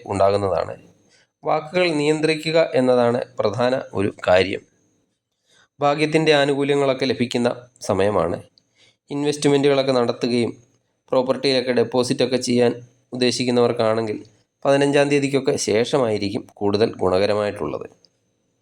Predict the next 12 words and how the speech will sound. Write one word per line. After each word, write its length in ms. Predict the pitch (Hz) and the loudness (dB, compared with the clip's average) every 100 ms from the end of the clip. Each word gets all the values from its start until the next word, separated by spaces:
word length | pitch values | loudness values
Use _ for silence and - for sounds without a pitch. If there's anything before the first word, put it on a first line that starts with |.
| _ - - _ - | _ -20 -20 _ -8
ഏപ്രിൽ 260 | 175 175 | -2 0
മാസം 260 | 175 175 170 | 2 2 2
നിങ്ങൾക്ക് 360 | 156 156 156 165 | 2 2 2 0
കൂടുതൽ 340 | 160 156 151 156 | 2 2 2 -2
ഗുണഫലങ്ങളൊക്കെ 720 | - 143 135 143 143 139 139 | 0 0 0 0 0 -2 -2
ലഭിക്കാൻ 400 | 131 110 113 113 - _ _ _ _ _ _ _ | -2 -2 -2 -4 -6 _ _ _ _ _ _ _
ദിവസവും 480 | 139 151 151 156 151 | 0 2 4 2 2
വിഷ്ണു 320 | 131 127 165 165 | -2 -2 -2 -2
സഹസ്രനാമം 720 | 165 139 135 139 135 135 135 127 | 0 0 0 0 2 2 0 -2
ജപിക്കുന്നത് 500 | 117 113 120 123 123 | -2 -2 2 2 4
വളരെയധികം 640 | 104 90 107 127 135 135 143 | 4 4 4 2 0 -2 -2
ഗുണപ്രദമാണ്. 640 | 101 104 95 95 95 87 | -4 -4 -2 -2 -2 -4